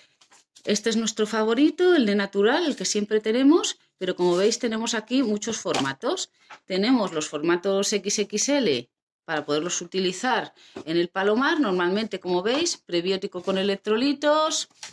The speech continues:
pre-, aquí tenemos prebiótico con electrolitos y vitaminas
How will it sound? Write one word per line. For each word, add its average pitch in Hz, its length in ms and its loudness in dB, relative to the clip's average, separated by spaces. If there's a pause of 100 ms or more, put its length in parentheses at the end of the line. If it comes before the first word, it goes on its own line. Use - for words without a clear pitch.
(540)
pre-, 185 200 -4
aquí 185 260 -2
tenemos 180 500 0
prebiótico 180 560 -6
con 185 160 -4
electrolitos 180 1040 -2 (340)
y 196 60 -8
vitaminas 294 920 2